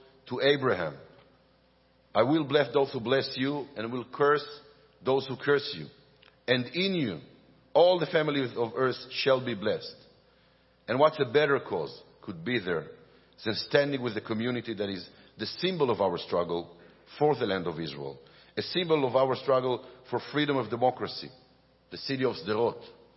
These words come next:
And your support here today for the town of Sderot and the Israel Leadership Institute is one, maybe one of the best way to ensure the safe and secured existence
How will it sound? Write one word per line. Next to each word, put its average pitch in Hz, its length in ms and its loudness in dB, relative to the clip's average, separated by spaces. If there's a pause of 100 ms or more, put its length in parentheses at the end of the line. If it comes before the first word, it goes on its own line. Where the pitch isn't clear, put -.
(500)
And 117 100 0
your 156 160 6
support 143 360 0
here 147 200 -4
today 135 280 0
for 131 160 -2
the 117 100 -6
town 127 240 4
of 120 100 -2
Sderot 113 420 0 (760)
and 110 120 0
the 117 100 0
Israel 131 320 2
Leadership 127 440 -2
Institute 92 500 -8 (560)
is 104 140 -8
one, 147 400 4
maybe 151 320 -6
one 143 260 2
of 135 140 -2
the 127 100 2
best - 500 2
way 131 300 0 (420)
to 135 120 -8
ensure 139 400 0
the 120 120 -4
safe 139 360 2 (160)
and 110 120 -4
secured 131 380 -6
existence 104 640 -8